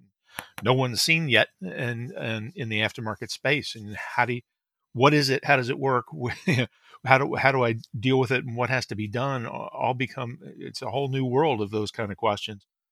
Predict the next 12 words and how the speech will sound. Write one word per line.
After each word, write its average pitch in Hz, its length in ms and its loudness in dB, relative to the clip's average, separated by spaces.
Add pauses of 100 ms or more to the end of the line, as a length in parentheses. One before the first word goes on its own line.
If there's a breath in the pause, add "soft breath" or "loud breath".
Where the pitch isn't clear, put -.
(440)
uh, 123 300 -6 (460)
that, 113 280 -6
that 107 140 -8
you 104 80 -8
guys 104 200 -6
are, 107 240 -6
are 104 120 -2
dealing 120 340 0
with. 101 220 -4 (360 loud breath)
We, 147 360 8
um, 117 340 6 (340)
<sighs> - 340 -20